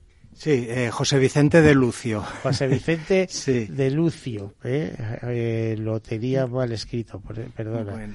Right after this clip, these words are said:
Speaker 1: no pasa
Speaker 2: De
Speaker 1: nada.
Speaker 2: Lucio.
Speaker 1: Muchísimas gracias, eh, por acogernos.
Speaker 2: Bueno,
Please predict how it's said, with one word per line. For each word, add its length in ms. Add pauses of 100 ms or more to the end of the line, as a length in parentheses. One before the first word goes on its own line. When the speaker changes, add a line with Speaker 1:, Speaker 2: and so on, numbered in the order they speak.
(120)
Speaker 1:
no 160
pasa 260
Speaker 2:
De 60
Speaker 1:
nada. 200
Speaker 2:
Lucio. 140
Speaker 1:
Muchísimas 680
gracias, 540
eh, 80
por 240
acogernos. 800
Speaker 2:
Bueno, 480